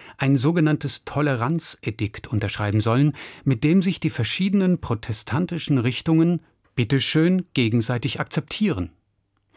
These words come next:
Der empörte Dichter nennt dieses Edikt, das jede kritische Auseinandersetzung mit der anderen Seite unterbinden will,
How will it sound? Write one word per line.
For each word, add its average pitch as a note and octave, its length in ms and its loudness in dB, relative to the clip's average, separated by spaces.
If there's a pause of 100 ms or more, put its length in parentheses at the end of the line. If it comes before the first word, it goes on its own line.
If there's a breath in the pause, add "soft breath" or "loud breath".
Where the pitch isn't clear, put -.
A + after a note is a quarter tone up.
(380 loud breath)
Der D#3+ 100 4
empörte E3 380 2
Dichter - 320 2
nennt C#3 240 4
dieses C#3 300 -2
Edikt, B2 540 -4
das A2 140 -2
jede A2+ 220 0
kritische B2 440 -6
Auseinandersetzung A#2 880 0
mit A2 140 2
der G#2 120 -2
anderen A2 320 2
Seite A2 320 -2
unterbinden A2 720 0
will, B2 240 2